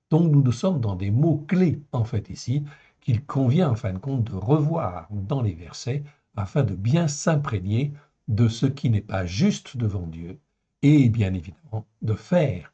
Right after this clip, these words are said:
d'écouter et de mettre en pratique tout ce qui est juste.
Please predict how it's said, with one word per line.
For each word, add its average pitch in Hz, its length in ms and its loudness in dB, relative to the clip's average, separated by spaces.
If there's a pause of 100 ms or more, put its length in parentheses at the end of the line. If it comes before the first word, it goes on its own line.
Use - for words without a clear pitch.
d'écouter 107 640 -2 (240)
et 113 100 0
de 101 100 -2
mettre 131 380 0
en 110 60 0
pratique 104 480 -12 (280)
tout 143 340 -2
ce - 220 -8
qui 104 260 -4
est 87 160 -8
juste. - 580 -14